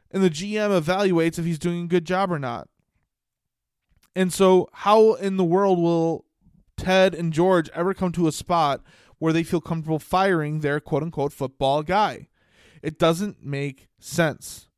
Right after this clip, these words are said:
There's something fishy about all of this that I don't feel good about. And it makes me really concerned and really angry <laughs> about everything, um,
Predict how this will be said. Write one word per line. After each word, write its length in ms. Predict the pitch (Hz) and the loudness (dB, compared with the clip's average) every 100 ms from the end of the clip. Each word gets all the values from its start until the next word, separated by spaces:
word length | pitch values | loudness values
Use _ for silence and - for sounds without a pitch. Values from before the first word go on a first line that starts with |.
| _ | _
There's 200 | 165 175 | 2 4
something 460 | - 180 190 233 214 | 2 -4 -4 -6 -10
fishy 500 | - 185 - 151 131 | -2 -2 -2 -8 -6
about 260 | 139 139 | -4 -2
all 280 | 139 165 185 | 2 6 6
of 100 | 147 | 4
this 420 | 120 113 135 - - _ _ _ | -2 -10 -10 -16 -20 _ _ _
that 340 | 147 156 147 - _ _ _ _ _ _ - | 2 4 4 -2 _ _ _ _ _ _ -8
I 260 | 143 175 | 0 4
don't 220 | 185 170 | 4 2
feel 220 | - 160 151 | -4 -4 -2
good 200 | 139 123 | -2 -6
about. 320 | 78 64 - _ _ _ _ - | -8 -18 -20 _ _ _ _ -8
And 240 | 156 156 | -4 -4
it 80 | 147 | -4
makes 300 | 147 170 165 | -4 -4 -4
me 80 | 160 | -8
really 340 | 143 160 196 | -2 0 0
concerned 640 | - 196 - 151 147 147 - - | -2 -8 -6 -6 -6 -8 -14 -8
and 220 | 160 151 | -6 -4
really 220 | 143 143 | -4 -4
angry 640 | 131 143 135 120 135 175 - _ _ _ | -8 -10 -8 -12 -14 -16 -18 _ _ _
<laughs> 340 | _ _ _ - | _ _ _ -10
about 320 | 143 143 - | 0 0 2
everything, 640 | - 170 156 - 123 113 131 _ _ _ _ _ _ _ _ | 0 2 2 -4 -10 -10 -18 _ _ _ _ _ _ _ _
um, 460 | 147 139 127 123 110 | -8 -4 -4 -6 -16